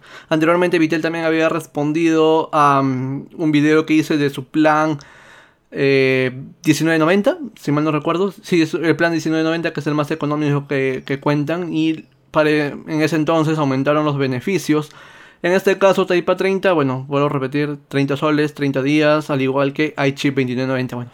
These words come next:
diez sole-, diez céntimos de diferencia. Minutos ilimitados, los dos.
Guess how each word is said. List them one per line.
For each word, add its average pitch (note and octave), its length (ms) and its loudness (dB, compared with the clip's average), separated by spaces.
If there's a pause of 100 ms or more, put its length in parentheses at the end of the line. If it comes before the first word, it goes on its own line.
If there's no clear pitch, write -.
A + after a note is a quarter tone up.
diez C3+ 200 -2
sole-, C#3+ 280 -2
diez D3+ 220 -2
céntimos D3+ 320 0
de B2+ 80 -2
diferencia. B2 500 -10 (960)
Minutos B3 560 4
ilimitados, G3 720 4 (140)
los D3 260 4
dos. E3+ 420 2